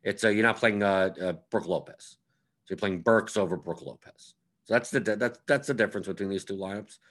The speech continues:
If you go to this lineup, the next one looks kind of the same, but instead of playing,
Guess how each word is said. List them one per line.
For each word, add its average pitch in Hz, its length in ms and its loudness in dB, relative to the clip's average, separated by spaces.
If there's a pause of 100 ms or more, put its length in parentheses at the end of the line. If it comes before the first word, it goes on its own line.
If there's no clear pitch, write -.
(120)
If - 60 -8
you 113 60 2
go 113 40 4
to 113 60 4
this 110 200 0
lineup, 101 360 0 (200)
the 95 60 -12
next 110 280 -4
one 90 280 -6 (760)
looks 113 220 -2
kind 127 240 4
of 123 60 2
the 95 60 -4
same, 104 300 0
but 101 100 -2
instead 107 300 0
of 110 100 -2
playing, 110 560 2